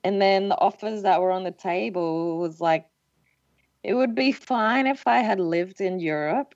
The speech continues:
It would have been like, "Yeah, that's fine. I can go home. You know, I can work between races, blah, blah, blah." But when you live in Australia, there's not really the option of going home between races or, you know, keeping a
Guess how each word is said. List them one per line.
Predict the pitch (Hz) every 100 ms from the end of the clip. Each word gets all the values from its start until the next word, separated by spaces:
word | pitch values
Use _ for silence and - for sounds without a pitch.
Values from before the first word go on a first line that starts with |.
| -
It | 170
would | 175
have | 175
been | 165 170
like, | 156 151 -
"Yeah, | 233 220
that's | 147 143 -
fine. | - 165 147
I | 156
can | 156 151
go | 139 139
home. | 139 139 143 233 226 220 220 220 _ _ - - -
You | -
know, | 185
I | 156 156
can | 160 156
work | 165 170 165
between | 165 - 160
races, | 156 180 220 - 202 202
blah, | 175 156
blah, | 147 139
blah." | 165 175 185
But | -
when | 175 180
you | 175
live | 170
in | 160
Australia, | 151 - - 185 196 180 156
there's | 160 160
not | 175 156
really | 170 170
the | 143 -
option | 160 - 170
of | 156 151 156 _ - - _ _
going | - 175 170
home | 170 165
between | 165 165 - 160
races | 151 151 170 170 170 175 170 160
or, | 151 151
you | 170
know, | 170 156
keeping | 165 185 180 170 160
a | 143 147